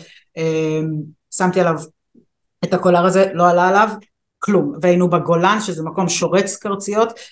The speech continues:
ולא עלה עליו שום דבר, ברגע שהורדתי לו את זה, הוא התחיל להתגרד, ואני כזה, וואו. אז זה עוד לא, אני לא יכולה להגיד שזה כאילו עובד במאה אחוז,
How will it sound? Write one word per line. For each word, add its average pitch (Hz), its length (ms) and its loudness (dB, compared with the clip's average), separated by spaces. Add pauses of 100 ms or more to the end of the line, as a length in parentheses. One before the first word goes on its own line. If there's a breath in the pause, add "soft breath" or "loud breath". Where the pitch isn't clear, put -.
(140 loud breath)
ולא 175 200 6
עלה 180 140 4
עליו 165 220 -2
שום 180 160 -2
דבר, 180 280 2
ברגע 185 300 0
שהורדתי 202 540 -2
לו 220 120 0
את 214 60 -4
זה, 233 60 2
הוא 185 80 2
התחיל 175 260 -4
להתגרד, 165 440 -2
ואני 160 200 -2
כזה, 165 260 0
וואו. 147 420 -6 (500)
אז - 300 -8
זה - 140 -10
עוד 311 200 -2
לא, 294 160 0 (400)
אני 202 160 -2
לא 226 80 6
יכולה 220 220 4
להגיד 202 300 0
שזה 208 180 -4
כאילו 208 220 0
עובד 190 280 0
במאה 185 220 -2
אחוז, 330 300 0